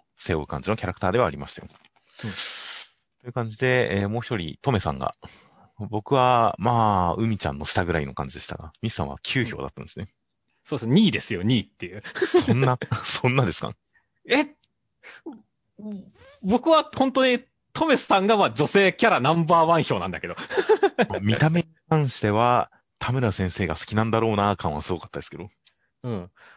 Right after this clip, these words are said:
Speaker 2: いや、だから、その見た目が良くてさ、だから、だからこそ田村先生のさ、作画の気合の入り方が半端なかったじゃないですか。
Speaker 1: はいはいはい。
Speaker 2: <laughs> あの、アクションとかに関してもっていう。
Speaker 1: まあそうですね。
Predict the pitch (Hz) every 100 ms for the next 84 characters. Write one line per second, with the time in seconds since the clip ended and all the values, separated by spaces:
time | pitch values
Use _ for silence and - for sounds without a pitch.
0 | _ - 240 359 220 147 - - 285 277
1 | 233 359 311 320 302 285 277 269 - -
2 | 220 - 180 147 131 269 - 220 - -
3 | 269 220 - 131 - 110 92 104 95 -
4 | - 254 247 - 240 233 240 277 233 226
5 | 311 120 190 202 262 262 233 131 98 -
6 | - - 165 - 143 69 - - - _
7 | _ _ _ _ _ 117 120 175 - 156
8 | 143 131 107 160 131 - 82 - - 85
9 | 87 101 90 82 76 - - 73